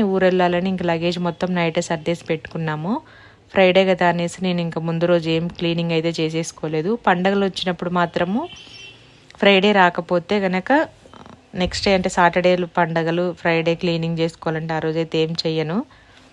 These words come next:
ఇంకా ఈ రోజు మాత్రం పొద్దున్నే లేచాననమాట తొందరగా. స్టవ్ అంతా క్లీన్ చేసేసాను. Already ఇల్లంతా ఊడ్చేసాను. మళ్ళీ స్టవ్ క్లీన్ చేసిన తర్వాత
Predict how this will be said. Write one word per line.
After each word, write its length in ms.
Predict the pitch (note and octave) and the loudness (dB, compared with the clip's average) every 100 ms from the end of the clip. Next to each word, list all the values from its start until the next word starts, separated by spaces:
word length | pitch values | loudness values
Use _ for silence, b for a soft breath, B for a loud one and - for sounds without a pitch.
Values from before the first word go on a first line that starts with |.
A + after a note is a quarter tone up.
| B - - _ _ _ - - - G3 | B -20 -20 _ _ _ -20 -20 -8 -6
ఇంకా 200 | F#3 F3 | -2 0
ఈ 160 | F#3 F#3 | 2 2
రోజు 220 | F#3 F#3 | 2 2
మాత్రం 400 | F#3 E3+ A3 A3+ F#3+ E3 D#3+ - _ _ _ - | 0 0 -2 0 -2 -4 -8 -14 _ _ _ -4
పొద్దున్నే 380 | F3 E3 F#3 | -2 0 0
లేచాననమాట 640 | F3 E3 E3 E3 D#3 D#3 D3+ | 2 0 -2 -6 -4 -6 -6
తొందరగా. 480 | D#3+ D#3 D3+ D3+ F3+ A#3+ | -6 -6 -6 -4 -4 -4
స్టవ్ 300 | - F3 E3 | -2 -2 -2
అంతా 240 | E3 F3 | -2 -4
క్లీన్ 320 | E3 E3 D#3+ D#3+ | -4 -6 -4 -6
చేసేసాను. 480 | D#3+ D#3+ E3+ E3 D#3+ | -6 -6 -6 -4 -2
Already 360 | E3 F3 F3+ F3 | 0 0 -2 -2
ఇల్లంతా 300 | F3 F3+ F3 | -2 -2 -4
ఊడ్చేసాను. 680 | E3+ E3 F3+ E3+ E3 D#3 G3 | -4 -4 -4 -2 -4 -4 -4
మళ్ళీ 380 | F#3+ F3 F3+ F#3 F#3 B B B B B B | -2 -2 -2 -2 -6 B B B B B B
స్టవ్ 280 | - G3 G3 | 0 2 2
క్లీన్ 300 | G3+ F#3+ F#3 | 2 2 2
చేసిన 280 | F#3 F#3 F3 | -2 -4 -4
తర్వాత 380 | F3 F3 F3 | -2 -2 -2